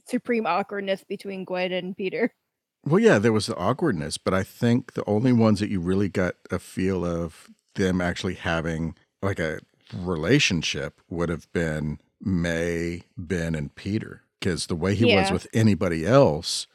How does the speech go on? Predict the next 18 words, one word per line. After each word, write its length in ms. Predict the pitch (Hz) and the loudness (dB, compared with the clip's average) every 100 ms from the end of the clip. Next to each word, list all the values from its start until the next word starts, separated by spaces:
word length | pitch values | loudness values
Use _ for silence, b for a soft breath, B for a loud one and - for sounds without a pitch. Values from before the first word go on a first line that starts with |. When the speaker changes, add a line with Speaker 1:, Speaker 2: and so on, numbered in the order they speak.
| - | -6
Speaker 2:
there, 240 | - 113 - 110 - - | 0 2 0 -8 -16 0
there 120 | 107 | 4
was 260 | 104 98 110 | 4 2 2
never, 560 | 110 127 139 135 120 - _ | 4 4 4 2 0 -8 _
like, 220 | 131 110 - - | -8 -8 -8 -4
yeah, 280 | 117 127 80 | 2 4 2
he 240 | - 107 85 | 2 2 2
did 300 | - 98 101 - _ | 0 0 0 -6 _
tell 680 | - - 98 92 95 95 101 _ | -10 -6 -2 0 0 -2 -6 _
Gwen 560 | - 87 85 92 101 101 _ _ - | -6 -4 -2 0 0 -2 _ _ -12
way 640 | 101 95 92 107 127 127 | -12 -8 2 6 8 6
earlier 460 | 104 98 92 85 85 | 2 0 0 -4 -4
than 200 | 85 85 | -4 -4
what 160 | 82 | -4
he 120 | - 80 | -6 -8
should 260 | - 82 | -6 -6
have. 280 | 78 104 - _ - - | -6 -8 -8 _ -20 -10
Speaker 1:
<laughs> 1000 | - 156 170 202 233 311 247 233 - | -6 -6 -6 -8 -8 -10 -12 -12 -14